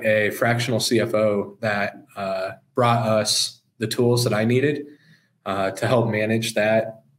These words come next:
And it was, um, our models have get, gotten more advanced every year, but it comes down to, you know, a couple different numbers. How many leads turn into jobs? Well,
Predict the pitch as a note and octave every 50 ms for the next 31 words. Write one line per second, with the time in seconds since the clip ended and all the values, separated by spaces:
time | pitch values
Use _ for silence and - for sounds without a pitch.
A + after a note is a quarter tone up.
0 | _ _ _ _ - - G#2+ G2 F#2+ G2 G2+ F#2+ G2+ G2 G2 - - - - _
1 | - - - - - - - F#2+ F#2+ F#2 F#2 F#2 F#2 - - - - - - _
2 | - - - _ _ _ _ _ _ _ _ _ _ _ _ _ - - - C#3+
3 | C3 A#2+ A#2+ B2 C3 C3 B2 A#2+ A#2 G2+ - B2 A#2+ B2 A#2 A#2+ B2+ B2 A#2 A2
4 | A2+ A2+ A2 A2 A2 G#2 G2+ A2+ A2 G#2+ G#2+ G2+ - - A#2 G2+ G#2 G2 G2 G#2
5 | A#2 B2 A2+ G#2 F#2 G2+ G2+ F#2+ F#2 - - - - - - - B2 A#2+ - D#3
6 | D3 C#3+ D#3 D3 C#3 C#3 C#3 - D3+ B2+ B2 A#2+ A#2+ A#2+ A#2+ A#2 A2+ A2 A2 A2
7 | - C3+ - B2 B2 A#2 A#2+ G#2+ F#2+ A2 A#2+ A#2+ A#2 G2 F2 - - - - -
8 | _ _ _ _ _ _ _ _ _ _ _ _ _ _ - - C3 C3 C3 C3
9 | B2 A2+ A2 B2 B2+ B2+ B2+ B2 A#2+ - - - - A#2+ A#2 A2+ A2+ A2 G2+ F#2
10 | A2+ A2+ A#2 A2+ G2 F2+ - - - - - - _ _ _ _ _ _ _ _
11 | _ _ _ _ _ _ _ _ _ _ _ _ _ _ - A#2 A2+ G#2 G#2 G#2+
12 | - - -